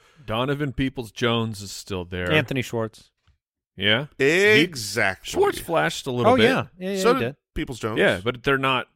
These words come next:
Speaker 1: like, th-, I don't think there's a budding number one, right,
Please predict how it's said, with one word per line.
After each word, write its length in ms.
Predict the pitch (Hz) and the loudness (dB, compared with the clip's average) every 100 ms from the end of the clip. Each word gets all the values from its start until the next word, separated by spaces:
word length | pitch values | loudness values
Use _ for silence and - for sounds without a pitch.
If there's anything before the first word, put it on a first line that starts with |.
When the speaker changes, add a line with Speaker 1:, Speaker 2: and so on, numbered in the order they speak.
| _ | _
Speaker 1:
like, 200 | 110 104 - _ _ _ _ _ | -4 -4 -6 _ _ _ _ _
th-, 120 | - - | -14 -6
I 100 | 107 | -4
don't 140 | 110 | -4
think 160 | 131 120 | -4 -2
there's 180 | 113 | -2
a 60 | 104 | -2
budding 460 | 90 110 117 110 107 | -2 0 2 0 -2
number 240 | 113 107 | -2 -2
one, 380 | 95 110 175 110 | 2 2 2 -4
right, 260 | 104 95 110 | -8 -8 -8